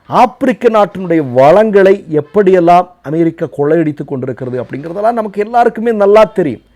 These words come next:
இந்த நேரங்களெல்லாம் ஒரு வார்த்தை கூட இந்த ஆர் எஸ் எஸோ, ஆர்கனைசரோ, பி ஜே பி காரனோ பேசியிருக்கிறான்னா கிடையாது. விழா எடுத்துட்டு இருந்தான் இந்த நேரத்துல எல்லாம். ஆனா, இன்றைக்கு கொதிநிலைக்கு போயிருக்கிறான். அதற்கு காரணம் என்ன அப்படின்னா, அமெரிக்கா மறைமுகமாக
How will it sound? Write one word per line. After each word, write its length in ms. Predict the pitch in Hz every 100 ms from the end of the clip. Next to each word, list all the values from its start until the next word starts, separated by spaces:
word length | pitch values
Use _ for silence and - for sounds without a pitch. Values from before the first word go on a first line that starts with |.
| _ - _ _
இந்த 340 | 170 240 285
நேரங்களெல்லாம் 840 | 269 262 269 247 240 247 240 254 247
ஒரு 260 | 208 240 247
வார்த்தை 500 | 233 240 - - 226
கூட 280 | 214 226
இந்த 240 | 220 196 185
ஆர் 220 | 175 202
எஸ் 380 | 214 202 180 208
எஸோ, 20 |
ஆர்கனைசரோ, 840 | 202 180 196 196 185 175 175 180
பி 160 | 202 185
ஜே 140 | 190
பி 160 | 185 185
காரனோ 320 | 175 170 185 165
பேசியிருக்கிறான்னா 720 | 170 170 175 156 160 156 170
கிடையாது. 500 | 170 170 170 127 98 -
விழா 280 | 147 240
எடுத்துட்டு 460 | 254 202 - 156 147
இருந்தான் 260 | 127 120 113
இந்த 40 |
நேரத்துல 380 | 113 127 - 113
எல்லாம். 220 | 95 85 _ _ _ - _
ஆனா, 180 | 147 185
இன்றைக்கு 500 | 190 233 302 262 262 -
கொதிநிலைக்கு 480 | 190 220 214 185 -
போயிருக்கிறான். 400 | 143 139 117 120
அதற்கு 360 | 117 135 131 139
காரணம் 420 | - 170 226 214
என்ன 220 | 151 127
அப்படின்னா, 460 | 110 104 107 117 131 _ _ _ _
அமெரிக்கா 680 | - 165 269 285 247 - 233
மறைமுகமாக 1080 | 196 143 175 214 208 165 147 127 120 123 120